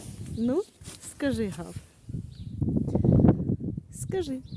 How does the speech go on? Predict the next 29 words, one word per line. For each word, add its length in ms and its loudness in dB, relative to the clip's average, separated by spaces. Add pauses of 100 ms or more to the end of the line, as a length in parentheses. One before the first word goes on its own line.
(100)
один 440 12
раз 300 -8
гав. 140 -12
Молодець, 1200 -2
молодець 800 2
собака, 640 -6
вона 320 -6
сказала 680 -10
гав. 200 -18 (1400)
Тож, 220 0 (360)
Ліра 280 6
вас 220 4
привітала 680 4
дуже 300 2
голосно. 720 2 (1080)
І 80 2
я 220 0
вас 260 -6
вітаю 420 -6
ще 320 -10
раз. 300 -4 (100)
І 80 -2
дякую 540 2 (580)
за 220 0
те, 220 2
що 220 -4
ви 80 -2
зі 120 -6
мною 340 -4